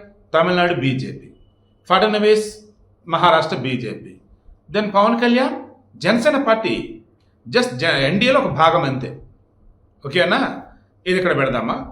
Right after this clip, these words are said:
ఇప్పుడు అసలుది బాబా వ్యాంగా బలిగరిచినటువంటి పర్సన్ ఇప్పుడు ఈమె లేరు, కానీ లాంగ్ బ్యాక్ ఆమె ఎప్పుడెప్పుడు ఏమేం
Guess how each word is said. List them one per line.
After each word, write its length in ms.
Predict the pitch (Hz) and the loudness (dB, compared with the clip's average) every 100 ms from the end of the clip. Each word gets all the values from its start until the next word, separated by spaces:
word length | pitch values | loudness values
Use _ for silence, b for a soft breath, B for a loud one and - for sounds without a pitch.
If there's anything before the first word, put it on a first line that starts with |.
| 202 | -8
ఇప్పుడు 180 | 202 262 | -2 0
అసలుది 340 | 160 165 123 - - _ - - _ _ _ _ _ - 156 | 0 -2 -6 -8 -16 _ -20 -20 _ _ _ _ _ 0 4
బాబా 260 | 190 208 196 | 6 8 6
వ్యాంగా 300 | 175 175 156 92 - - _ _ - - - - 135 | 4 2 0 -4 -8 -20 _ _ -20 -20 -20 -4 0
బలిగరిచినటువంటి 640 | 180 185 180 175 185 - | 2 2 0 -4 -4 0
పర్సన్ 340 | 160 156 135 - - _ _ _ _ | 0 0 -6 -10 -18 _ _ _ _
ఇప్పుడు 160 | 180 185 | -2 0
ఈమె 120 | 175 180 | 2 0
లేరు, 220 | 190 - - - _ - - | 0 -4 -8 -18 _ -12 0
కానీ 280 | 190 214 185 190 143 | 2 4 0 -2 0
లాంగ్ 300 | 143 180 214 180 | 2 2 2 0
బ్యాక్ 240 | 139 - - - - - 143 | 0 -4 -12 -20 -20 -2 2
ఆమె 220 | 170 170 143 92 87 - - - 117 156 | 2 2 -2 -6 -10 -18 -20 -10 -6 -4
ఎప్పుడెప్పుడు 440 | - 214 - 202 165 | 0 0 2 0 0
ఏమేం 200 | 190 196 | 0 0